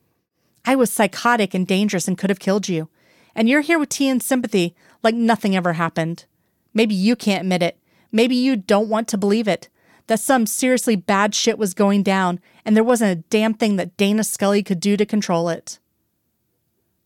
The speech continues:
She tried to leave, but he blocked her. "Mulder, stop it." "Nothing," he practically roared. "Nothing you could do. You could be dead,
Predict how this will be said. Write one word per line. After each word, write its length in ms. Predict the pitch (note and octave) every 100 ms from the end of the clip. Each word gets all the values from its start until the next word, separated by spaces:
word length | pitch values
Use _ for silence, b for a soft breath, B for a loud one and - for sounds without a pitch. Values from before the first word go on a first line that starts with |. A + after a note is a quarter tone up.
| _
She 220 | - -
tried 280 | C4+ A#3+ G#3+
to 60 | G3
leave, 200 | F#3 F#3+
but 120 | F3
he 60 | F3
blocked 380 | F3 E3+ E3+ F3+
her. 240 | F3 E3 _ _ _ _
"Mulder, 420 | C4+ C4 B3 A#3 -
stop 460 | - - G3 D#3 D#3+
it." 300 | D#3 - - _ _ _ _ -
"Nothing," 460 | A3 C4+ G#3+ F3
he 120 | D#3+
practically 480 | F#3+ F3+ F3 F3+ F#3
roared. 380 | F3 E3+ E3 E3 _ b b b b b
"Nothing 600 | G#3+ A3 B3 - B3+ A#3+ -
you 260 | F#3+ G#3+
could 200 | G#3 G3
do. 340 | F3+ F#3+ D#3+ - _ _ _ _
You 180 | G#3 B3
could 140 | C#4
be 140 | A3+ G3
dead, 460 | - A#3 F#3+ F3